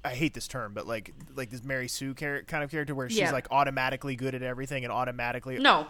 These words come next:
Speaker 2: not at all.
Speaker 1: automatically altruistic and automatically just has all the answers and knows kind of how to
Speaker 2: Oh.
Speaker 1: behave.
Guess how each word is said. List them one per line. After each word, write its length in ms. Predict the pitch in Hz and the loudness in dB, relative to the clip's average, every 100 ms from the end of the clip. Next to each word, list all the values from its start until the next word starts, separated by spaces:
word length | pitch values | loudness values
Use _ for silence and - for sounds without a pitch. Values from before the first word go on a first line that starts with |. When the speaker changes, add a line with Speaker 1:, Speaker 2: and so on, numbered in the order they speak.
| - | -2
Speaker 2:
not 260 | 208 214 202 | 4 6 8
at 100 | 185 | 12
all. 60 | |
Speaker 1:
automatically 560 | 190 180 165 160 160 156 | 12 12 10 8 6 4
altruistic 680 | 147 143 151 139 - 143 139 | 4 4 2 0 0 -2 -4
and 100 | 123 | 0
automatically 800 | 131 143 131 127 131 123 123 120 | 4 4 4 2 2 -2 -4 -4
just 240 | 110 110 | -4 -6
has 280 | - 135 120 | 0 2 4
all 120 | 123 123 | 2 0
the 160 | 117 | -2
answers 340 | 117 - 120 117 | -4 -6 -6 -8
and 160 | 113 | -6
knows 420 | 113 110 110 107 | -2 -2 -2 -6
kind 220 | - 120 110 | -6 -4 -4
of 80 | |
how 220 | - 294 147 | 4 6 6
to 60 | |
Speaker 2:
Oh. 40 | 104 | 2
Speaker 1:
behave. 580 | 117 113 113 113 127 | -4 -2 0 0 -4